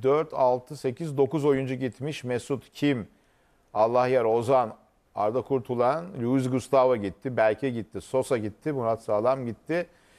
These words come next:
Ee, Ümraniye'de on iki oyuncu getirmiş.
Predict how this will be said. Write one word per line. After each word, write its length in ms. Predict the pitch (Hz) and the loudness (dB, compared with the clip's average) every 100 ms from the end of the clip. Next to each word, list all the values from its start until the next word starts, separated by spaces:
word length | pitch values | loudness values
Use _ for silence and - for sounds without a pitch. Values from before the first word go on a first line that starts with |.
| _ - _ - | _ -20 _ 0
Ee, 760 | 107 104 107 107 107 104 104 107 - _ - | 2 4 6 4 4 4 2 -2 -6 _ -6
Ümraniye'de 580 | 107 110 110 90 87 | 0 2 2 0 0
on 160 | 131 117 | 0 0
iki 200 | 110 - | -2 0
oyuncu 320 | 101 104 107 | 0 0 -2
getirmiş. 680 | 107 92 - 82 139 - - | -2 -2 -6 -10 -10 -10 -14